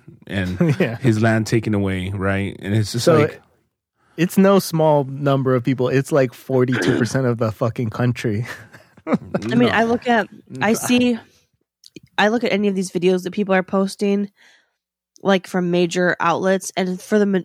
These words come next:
Speaker 3: like, I feel like the majority of the comments are so fucked up.
Speaker 2: Yeah.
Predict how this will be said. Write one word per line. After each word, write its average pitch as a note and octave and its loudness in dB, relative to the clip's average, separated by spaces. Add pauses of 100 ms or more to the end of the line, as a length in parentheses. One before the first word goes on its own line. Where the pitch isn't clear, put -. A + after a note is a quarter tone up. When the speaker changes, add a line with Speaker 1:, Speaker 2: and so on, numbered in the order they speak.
(120)
Speaker 3:
like, - -10 (160)
I - -12
feel D#4+ 4
like D4 -2
the C4 0
majority G#3+ 2
of G3 0
the G3+ -2
comments G3+ -6
are G3 -10
so G#3 0 (220)
fucked - -8 (140)
up. G3 0 (760)
Speaker 2:
Yeah. C3 2